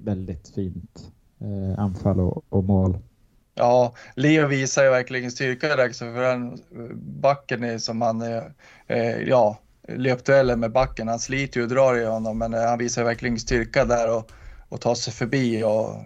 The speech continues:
Speaker 2: hittar ju York perfekt med det där inlägget faktiskt.
Speaker 1: Mm.
Speaker 2: Och det är ju, det är ju som du säger, Niklas, det är, det är kul för, för Leo också att få med och bidra, för det var en del gnäll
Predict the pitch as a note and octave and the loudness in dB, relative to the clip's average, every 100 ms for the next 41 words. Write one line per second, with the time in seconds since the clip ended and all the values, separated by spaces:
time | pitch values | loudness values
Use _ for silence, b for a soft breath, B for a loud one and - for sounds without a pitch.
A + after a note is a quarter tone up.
0 | - - G#2+ - B2 A2 A#2 A#2 G#2+ - | -16 -12 -12 0 0 2 0 -2 -4 -4
1 | A2+ - A#2+ - - A2 G#2+ A2 A2+ A2 | -4 -2 -4 -4 -8 -6 -6 -4 -4 -2
2 | A2+ A#2+ A2+ G#2+ - - - G#2+ G2+ - | -2 -2 -2 -6 -8 -10 -8 -8 -8 -10
3 | - _ b b b G#2 G2 F#2 b b | -18 _ b b b -4 -2 -4 b b
4 | b b b b b b b b b b | b b b b b b b b b b
5 | - A#2+ C#3 C#3 C#3+ D3+ C#3+ F3 E3+ D#3 | 0 4 6 6 6 4 4 6 4 2
6 | C3 E3 D3+ F3+ F3 D3 C3 B2+ C3+ C3 | -4 -6 -4 0 2 2 -2 -4 -6 -4
7 | C#3+ C#3 C3+ B2+ D3+ - E3 D#3 C#3 C#3 | -2 -2 -4 -4 -6 0 0 0 0 0
8 | C3 B2 C#3 C#3+ C#3+ C3 B2+ B2+ A#2 - | 0 -2 -4 0 0 -2 -4 -8 -8 -6
9 | B2 A#2+ B2 B2 B2 A#2 B2+ B2+ C#3+ B2 | -2 0 2 4 2 2 -2 2 2 2
10 | A#2+ C3 C3 C#3 C#3+ C3 A#2 B2+ A#2+ B2+ | 0 -2 2 4 4 0 -2 -2 -2 -2
11 | C#3 C#3 A#2 | 2 2 2